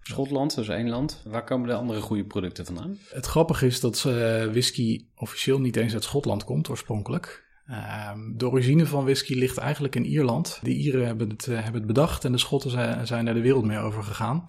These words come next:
Speaker 2: Maar dat beperkt zich daar niet toe. We hebben tegenwoordig in Nederland hebben een hele leuke, eh, destilleerderij, eh, de Millstone whisky. Eh,
Speaker 1: Oké.
Speaker 2: nog wel een Engelse naam, maar echt een Nederlandse product, eh, producent.
Speaker 1: Ook een Nederlandse ondernemer achter dus.
Speaker 2: Ja, Zuidam zit daarachter.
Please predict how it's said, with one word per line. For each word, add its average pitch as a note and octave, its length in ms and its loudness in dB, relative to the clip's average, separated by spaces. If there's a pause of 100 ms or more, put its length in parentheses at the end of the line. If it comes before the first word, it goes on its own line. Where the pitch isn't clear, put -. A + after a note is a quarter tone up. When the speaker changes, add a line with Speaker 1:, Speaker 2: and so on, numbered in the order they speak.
(200)
Speaker 2:
Maar C3 200 6
dat C3+ 120 8
beperkt C#3 320 4
zich - 140 2
daar A#2 100 2
niet C#3 120 6
toe. F#3 160 4
We C#3+ 60 4
hebben C3 380 4
tegenwoordig C#3 400 2
in B2+ 80 2
Nederland D#3+ 320 2
hebben D#3+ 220 0
een D#3 120 -2
hele D3+ 540 2
leuke, D3 480 4
eh, C#3+ 480 0
destilleerderij, C#3 720 2 (320)
eh, B2+ 100 -4
de B2+ 60 2
Millstone D#3 640 2
whisky. D3+ 400 -4 (200)
Eh, B2 200 -6
Speaker 1:
Oké. A#2+ 160 0
Speaker 2:
nog A#2+ 160 0
wel C3+ 100 -2
een C3 100 -2
Engelse B2+ 300 0
naam, A#2 260 0
maar A2+ 180 -4
echt - 220 -4
een C3+ 60 -4
Nederlandse A#2+ 440 -4
product, C3 360 -2
eh, C3 140 -4
producent. D#3+ 520 -2 (180)
Speaker 1:
Ook G2+ 100 -10
een G2+ 120 0
Nederlandse G#2 800 -2 (120)
ondernemer G2 540 0
achter F2 260 -10
dus. F2 140 -8
Speaker 2:
Ja, F3 280 4
Zuidam C#3+ 420 4
zit C#3+ 140 0
daarachter. D#3+ 540 0